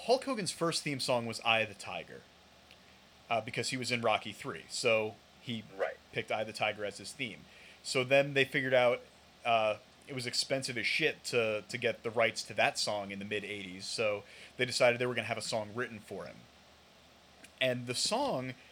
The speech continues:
Speaker 1: that they actually had written for him, which was called Hulk's Theme, was actually, um, I don't know if it's a sound-alike or just, like, a cover without lyrics,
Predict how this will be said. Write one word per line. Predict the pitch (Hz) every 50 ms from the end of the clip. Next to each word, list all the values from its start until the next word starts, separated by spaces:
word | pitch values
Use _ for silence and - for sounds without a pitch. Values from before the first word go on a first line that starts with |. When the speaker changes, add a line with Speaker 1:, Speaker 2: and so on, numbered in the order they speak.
| - - - - - 127
Speaker 1:
that | 135 123 120 123 - 135 120
they | 120 123 120 117 113 -
actually | - 127 143 - - - 160 139 135 120
had | 110 - 143 160 156 143 127 113
written | 120 147 226 214 170
for | - - - 117 107 98
him, | 101 104 107 - - - - - -
which | 131 123 -
was | 139 120 -
called | - - 147 143 131 127 120
Hulk's | - - - - 147 156 151 - - - -
Theme, | - - 156 165 143 117 104 98 98 98 101 - - - - - - - - - - - - - - - - - - - - - - - - - - - - - - - - -
was | - 135 143 143 135 - -
actually, | 139 180 220 - - - 202 147 131 123 113 113 113 117 127 - - - - - - - -
um, | 127 127 127 123 123 120 120 120 123 120 117 120 - - - - - - - - - - - -
I | 123
don't | 147 165
know | 180
if | 165 165
it's | 156 -
a | 120
sound-alike | - - - - 120 131 151 156 160 160 160 160 165 170 175 - - - - - -
or | 143 123 120 117 117 117 117 113 - - - - - - - - -
just, | - 131 131 120 - - 131
like, | 127 123 120 117 117 113 - - - - - - - - - - - - -
a | 101 117 - - - -
cover | - - - - 135 147 170 247 277 285 269 254 - - - - - - -
without | 123 123 120 - 135 131 127 123
lyrics, | 120 113 127 165 220 269 269 - - -